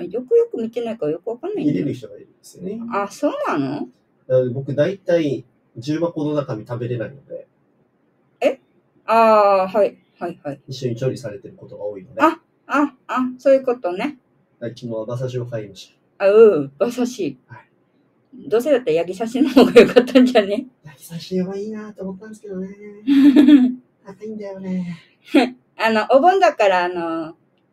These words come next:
Speaker 1: いい、いいと思って、ヤギ刺しでもよかったかもよ。
Speaker 2: ですね。
Speaker 1: うん。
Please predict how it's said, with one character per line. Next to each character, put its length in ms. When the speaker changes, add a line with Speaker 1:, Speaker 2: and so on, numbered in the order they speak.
Speaker 1:
い 200
い、 160
い 40
い 60
と 100
思 140
っ 80
て、 180
ヤ 120
ギ 100
刺 140
し 100
で 80
も 80
よ 60
か 100
っ 60
た 100
か 100
も 100
よ。 60
Speaker 2:
で 80
す 160
ね。 340
Speaker 1:
う 80
ん。 320